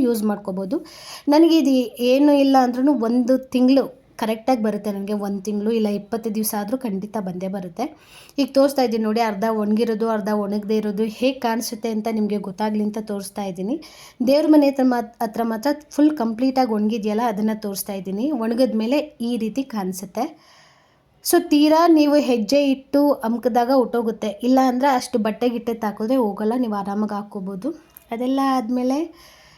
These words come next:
ನೈಟ್ ಊಟಕ್ಕೆ ಸಂಡಿಗೆ ಹಾಕ್ಕೊಂಡು ಊಟ ಎಲ್ಲ ಮಾಡಿದ್ವಿ. ಊಟ ಎಲ್ಲ ಮಾಡಾದ್ಮೇಲೆ ಈಗ ಗ್ರೀನ್ ಟೀ ತೊಗೊತಾ ಇದ್ದೀನಿ. ಗ್ರೀನ್ ಟೀ ತೊಗೊಂಡಾದ್ಮೇಲೆ ಮಾಮೂಲಿ ನನ್ನ ವಾಕ್ ನೈಟು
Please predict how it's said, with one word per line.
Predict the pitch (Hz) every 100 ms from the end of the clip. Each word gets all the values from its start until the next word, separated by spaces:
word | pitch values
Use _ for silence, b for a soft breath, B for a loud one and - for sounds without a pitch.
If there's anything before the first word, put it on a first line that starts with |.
| - 220
ನೈಟ್ | 233 220
ಊಟಕ್ಕೆ | 233 220 220 226 226
ಸಂಡಿಗೆ | 208 214 220 226
ಹಾಕ್ಕೊಂಡು | 214 214 208 254 220
ಊಟ | 214 220 214
ಎಲ್ಲ | 208 202 196
ಮಾಡಿದ್ವಿ. | 190 190 185 226 320 b _ _ _ _ _ 220
ಊಟ | 226 214 202
ಎಲ್ಲ | 202 196
ಮಾಡಾದ್ಮೇಲೆ | 196 208 226 190 202 208 285 339 B B B
ಈಗ | 247 254 214
ಗ್ರೀನ್ | 269 277
ಟೀ | 294
ತೊಗೊತಾ | 269 254 240 233
ಇದ್ದೀನಿ. | 220 247 269 220
ಗ್ರೀನ್ | 220 214
ಟೀ | 220 214
ತೊಗೊಂಡಾದ್ಮೇಲೆ | 208 208 208 214 220 226 247 214
ಮಾಮೂಲಿ | 202 220 233 247 226
ನನ್ನ | 196 196 185
ವಾಕ್ | 202 214 226 214
ನೈಟು | 196 190 190